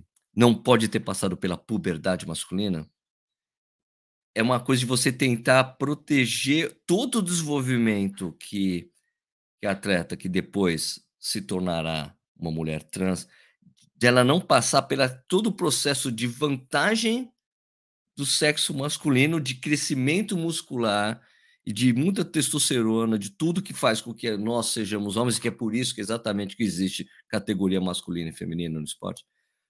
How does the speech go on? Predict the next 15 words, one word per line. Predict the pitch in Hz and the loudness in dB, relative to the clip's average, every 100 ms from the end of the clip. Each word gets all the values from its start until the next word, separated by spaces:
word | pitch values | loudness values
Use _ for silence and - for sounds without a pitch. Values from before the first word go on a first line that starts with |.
| _ | _
pra | 131 | 0
não | 143 | 2
se | 147 156 | 2 2
beneficiar | 151 147 170 156 147 139 | 2 2 0 -2 0 0
disso | 127 160 156 135 | 2 0 0 0
depois, | 139 - 170 147 | 0 2 4 4
mesmo | 143 160 214 202 185 | 4 4 4 4 0
com | - 170 160 | -2 0 0
a, | 143 123 110 101 - _ _ _ _ _ _ _ _ _ - | 0 0 0 -4 -8 _ _ _ _ _ _ _ _ _ -2
com | 156 | 0
a | 139 | 0
ba-, | 127 - - | -2 -6 -6
mesmo | 113 139 190 175 | 2 4 4 2
baixando, | - 151 135 - 139 139 135 131 131 _ _ _ _ _ _ 95 | 0 0 2 4 4 2 0 -4 -6 _ _ _ _ _ _ -2
eh, | 98 95 92 90 | 0 0 0 -4